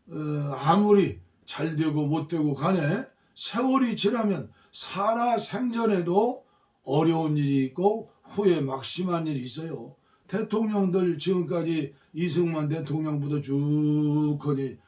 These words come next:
예? 이십 대 대통령이 되었는데 지난날 대통령들의, 예, 말로가 어떠한가, 역사의 심판과 국민들이 바라보는 그런 잣대는 어떠한가를 생각해 보면, 에,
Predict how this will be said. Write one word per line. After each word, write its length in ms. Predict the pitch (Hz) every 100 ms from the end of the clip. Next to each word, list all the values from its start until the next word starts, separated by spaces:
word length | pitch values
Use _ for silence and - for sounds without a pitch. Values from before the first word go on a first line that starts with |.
| -
예? 220 | 165 175 - _
이십 420 | 143 165 143 151 143
대 160 | 143
대통령이 580 | 143 143 143 143 135 127
되었는데 580 | 139 147 127 127 117 - _ _
지난날 560 | - 220 214 196 175 147
대통령들의, 1000 | 170 - 175 170 160 151 143 147 127 - _ 160
예, 100 | 196
말로가 560 | 151 170 190 190 175
어떠한가, 840 | 165 165 170 156 143 139 - 104 - - -
역사의 540 | 156 170 - 180 175 156
심판과 840 | - 208 - 160 156 151 147 - _ _
국민들이 640 | 185 202 185 175 165 165
바라보는 640 | 139 160 151 147 143 135 101 _ _
그런 440 | - 208 196 175
잣대는 540 | 147 151 - 175 151 147
어떠한가를 600 | 151 160 147 139 139 131
생각해 320 | 131 175 151
보면, 720 | 135 135 135 139 196 196 110 - _ _ _ -
에, 360 | 127 123 117